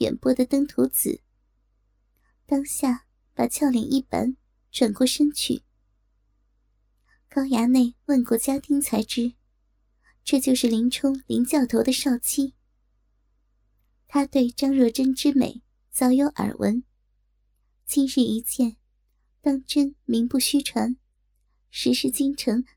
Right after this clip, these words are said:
第一美女。一见到这位林娘子，顿时就被她的美貌勾得挪不动步了。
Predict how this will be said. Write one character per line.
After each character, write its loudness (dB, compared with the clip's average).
第 0
一 8
美 4
女。 0
一 4
见 0
到 -2
这 2
位 6
林 2
娘 4
子， -6
顿 2
时 -4
就 -4
被 0
她 -4
的 -2
美 -2
貌 -2
勾 0
得 0
挪 4
不 -4
动 0
步 2
了。 -2